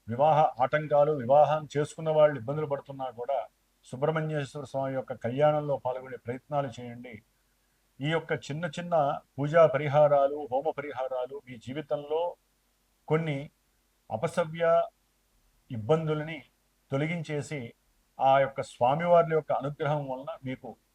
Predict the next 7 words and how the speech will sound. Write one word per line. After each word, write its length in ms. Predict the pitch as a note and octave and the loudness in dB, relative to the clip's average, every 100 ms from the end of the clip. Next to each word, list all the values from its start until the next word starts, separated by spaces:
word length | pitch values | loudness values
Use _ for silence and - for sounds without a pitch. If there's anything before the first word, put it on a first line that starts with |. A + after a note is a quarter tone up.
| - - | -18 -10
శుభ 180 | A#2+ E3 | -2 -2
పరిణామాలు, 760 | E3 D#3+ D3 C#3 C3 B2+ D#3 - | -2 -2 -4 -4 -4 -6 -10 -14
శుభాలు 340 | A2 A2 D#3 D#3 | -10 0 0 0
కలగడానికి 520 | B2+ A#2+ A2+ A#2+ C3+ | -6 -8 -8 -10 -10
అవకాశాలు 460 | G#2+ - - A2 F#2+ | -14 -12 -12 -12 -16
ఎక్కువ 220 | _ G#1 | _ -20
ఉంటాయి. 300 | _ G1+ | _ -18